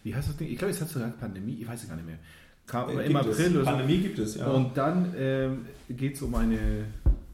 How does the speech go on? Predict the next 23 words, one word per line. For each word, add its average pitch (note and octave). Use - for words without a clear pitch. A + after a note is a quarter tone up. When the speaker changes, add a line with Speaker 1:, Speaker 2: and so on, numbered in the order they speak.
Speaker 1:
unter A2
anderem F3+
um A#2+
diese A2+
Ärztin D#3+
in A2+
irgendeinem A#2+
so A2+
einem G#2+
gottverlassenen C#3
Ort A#2+
in B2
Amerika, A#2+
wo A#2+
dieser, A#2
wo A#2+
sie, C#3
ähm, A#2+
das A2+
sind F#3
keine G2+
vierundzwanzig G2
Stunden, G2+